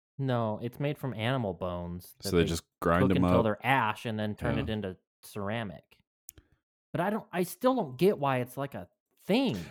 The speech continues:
Speaker 2: I, yeah, I don't understand why you
Speaker 1: <clears throat>
Speaker 2: would want it. Like, w-, there's gotta be some sort of weird fetish or, like, you're just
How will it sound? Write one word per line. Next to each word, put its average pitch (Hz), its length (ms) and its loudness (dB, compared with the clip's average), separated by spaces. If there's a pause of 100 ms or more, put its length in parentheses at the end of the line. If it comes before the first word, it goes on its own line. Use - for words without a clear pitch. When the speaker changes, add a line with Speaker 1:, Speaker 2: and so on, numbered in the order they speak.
(100)
Speaker 2:
I, 151 220 -2
yeah, 151 260 8
I 135 60 6
don't 170 180 6
understand 113 400 4
why 95 100 6
you 85 120 6
Speaker 1:
<clears throat> 76 60 4
Speaker 2:
would 71 120 4
want 78 220 0
it. 67 120 -2
Like, 71 180 0
w-, - 340 -10
there's 95 640 4
gotta 123 300 4
be 107 200 4
some 101 240 0
sort 95 220 4
of 80 80 4
weird 82 340 2
fetish 87 640 2
or, 76 220 -2
like, 71 340 -4
you're 80 280 -2 (760)
just - 400 -2